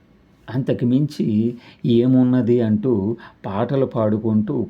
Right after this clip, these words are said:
పొట్లాలు కట్టుకుంటూ న్యూస్ అల్లుకోవాల్సి వస్తుంది. మనకి మనమే సొంత డబ్బా కొట్టుకుంటూ కూర్చుంటాం కదా. నేను సారీ చెప్తాను తప్పు చేస్తే అని, తప్పు మీద తప్పు చేసేవాడు అసలు సారీ చెప్పాలనే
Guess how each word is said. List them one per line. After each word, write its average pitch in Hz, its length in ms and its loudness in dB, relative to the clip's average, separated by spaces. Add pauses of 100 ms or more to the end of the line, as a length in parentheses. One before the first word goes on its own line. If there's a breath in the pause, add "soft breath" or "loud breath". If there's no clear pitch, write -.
పొట్లాలు 120 580 -2
కట్టుకుంటూ 110 540 -4 (120)
న్యూస్ 110 380 2
అల్లుకోవాల్సి 98 680 -2
వస్తుంది. 104 500 -6 (760 soft breath)
మనకి 123 320 0
మనమే 117 480 2 (360)
సొంత 110 300 -4
డబ్బా 123 360 0
కొట్టుకుంటూ 113 600 -4
కూర్చుంటాం 110 720 -4
కదా. 95 260 -6 (460 loud breath)
నేను 147 340 2 (240)
సారీ 104 420 -4
చెప్తాను 113 580 -4
తప్పు - 300 -8
చేస్తే 110 480 -6
అని, 98 240 -4 (520 loud breath)
తప్పు 110 240 -4
మీద 139 240 2 (140)
తప్పు 135 200 -4 (120)
చేసేవాడు 123 640 0 (220)
అసలు 120 280 -2
సారీ 110 380 -2
చెప్పాలనే 120 640 -4